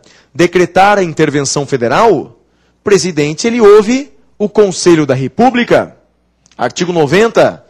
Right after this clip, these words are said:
inciso um da Constituição, e o Conselho de Defesa Nacional também, também,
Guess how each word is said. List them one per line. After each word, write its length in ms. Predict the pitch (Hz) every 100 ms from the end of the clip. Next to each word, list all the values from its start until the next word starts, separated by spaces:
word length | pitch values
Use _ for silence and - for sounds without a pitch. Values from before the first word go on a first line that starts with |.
| _ _ -
inciso 400 | 131 160 143 175
um 120 | 202
da 120 | 170
Constituição, 600 | 160 147 143 196 220 214 _ _ _ _ _ _ _ -
e 80 |
o 80 | 233
Conselho 420 | 247 240 - 226
de 80 | 196
Defesa 360 | 202 208 202 202
Nacional 380 | 190 190 175 160
também, 380 | 214 214 240
também, 460 | 175 208 240 214 92